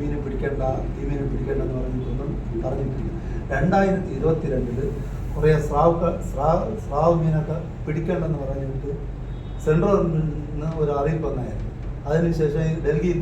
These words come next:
പോയി ഇവിടെ ഇരിക്കുന്ന പ്രമുഖന്മാരൊക്കെ ഒന്ന് ചെയ്ത് നമുക്ക് ഒരു കൃത്യമായിട്ടുള്ള ഒരു പിക്ചർ മേടിച്ചു തന്നു, ഈ മീനൊക്കെ പിടിക്കാം എന്ന് പറഞ്ഞിട്ട്. ആ ബാച്ച് ആക്കെന്നൊക്കെ പറയും, അത് കുറേ ഒരു അഞ്ചാറ് പീസ് തന്നെ മൊത്തം അതിലുള്ളത്.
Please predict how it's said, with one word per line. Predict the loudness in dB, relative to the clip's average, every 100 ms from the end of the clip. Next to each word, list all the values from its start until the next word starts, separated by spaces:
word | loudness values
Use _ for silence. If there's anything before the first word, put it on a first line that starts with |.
| 2
പോയി | 2 2 -4 -4 -6 -6 -8 -6
ഇവിടെ | 0 2
ഇരിക്കുന്ന | 2 0 -2 -2 -2 -4 -4
പ്രമുഖന്മാരൊക്കെ | 0 2 2 0 -2 -2 -2 -2 -2 -2 -4 -6 -4
ഒന്ന് | -2 -2 0
ചെയ്ത് | -2 -2 -4 -6 -6 -2
നമുക്ക് | 0 0 0 2
ഒരു | 2 0 -4 -6 -8 -8 -6 -6 -6 -6 -8 -4 -2
കൃത്യമായിട്ടുള്ള | 2 4 6 4 2 0
ഒരു | 0
പിക്ചർ | 0 0 0
മേടിച്ചു | 0 -2 -4
തന്നു, | -4 -4 -4
ഈ | -4
മീനൊക്കെ | -4 -4 -4 -4
പിടിക്കാം | -4 -2 -2 -2 -4 -6 -8
എന്ന് | -4 -4
പറഞ്ഞിട്ട്. | -2 -4 -2 -2
ആ | 0 0
ബാച്ച് | -2 -2 -2
ആക്കെന്നൊക്കെ | -2 0 0 -2 -4
പറയും, | -4 -4 -6 -6 -6 -2
അത് | -2 2
കുറേ | 4 4
ഒരു | 4
അഞ്ചാറ് | 4 4 4 2
പീസ് | 0 0
തന്നെ | -2 -4 -4 -6
മൊത്തം | -2 0
അതിലുള്ളത്. | 2 2 0 -2